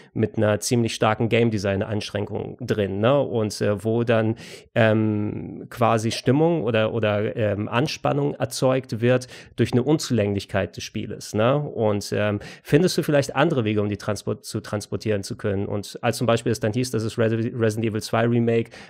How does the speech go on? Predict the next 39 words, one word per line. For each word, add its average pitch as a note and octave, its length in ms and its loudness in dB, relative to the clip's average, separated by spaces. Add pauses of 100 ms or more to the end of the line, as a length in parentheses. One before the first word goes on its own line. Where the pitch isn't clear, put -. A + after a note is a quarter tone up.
da A2 80 6
hätte A#2 80 4
ich C3 100 0
auch D3+ 100 2
von C3 140 -2
mir B2 140 2
aus A#2+ 100 -2
ganz A#2 220 -2
gerne, A#2 240 2
ja A#2+ 140 2
klar, D3+ 260 0
mach B2 140 0
da A#2 120 -2
feste A#2+ 260 -2
Kameraperspektiven C#3+ 1000 -4
ein B2+ 340 2
und A2 200 -4
mach A2 160 0
da G#2 120 -2
eine G2+ 140 0
moderne A#2+ 480 2
Optik C3+ 320 -2
dahinter, B2 320 -2
so G#2 160 -4
wie A2 40 0
es G2+ 120 -4
das G#2 120 -4
erste B2 300 -2
Resident B2 340 2
Evil A#2+ 160 2
Remake A#2+ 380 2
gemacht A#2 340 -2
hat. A2+ 60 0
Das G#2 100 -4
hat A2 120 0
ja G#2+ 100 0
auch A2 140 -4
gut C3+ 140 -4
funktioniert. B2+ 640 0